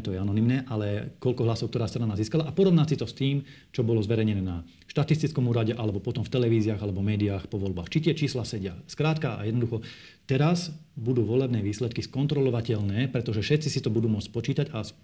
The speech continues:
pozrieť, že či naozaj bolo zverejnené to isté, čo bolo napočítané v jednotlivých zápisnicách. To je veľký krok dopredu, veľký krok dopredu, eh, čo sa týka transparentnosti volieb. My okrem toho budeme robiť aj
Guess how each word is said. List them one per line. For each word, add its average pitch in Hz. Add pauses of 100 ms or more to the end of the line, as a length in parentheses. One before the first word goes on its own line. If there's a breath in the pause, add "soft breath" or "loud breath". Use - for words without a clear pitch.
pozrieť, 143
že 110
či -
naozaj 131
bolo 113
zverejnené 113
to 151
isté, 135 (240 loud breath)
čo 160
bolo 110
napočítané 110 (420 loud breath)
v 101
jednotlivých 110
zápisnicách. 104
To 110
je 98
veľký 160
krok 117
dopredu, 110 (160)
veľký 147
krok 120
dopredu, 117
eh, -
čo -
sa 123
týka 117
transparentnosti 117
volieb. 117 (240 loud breath)
My 127
okrem 120
toho 123
budeme 123
robiť 117
aj 117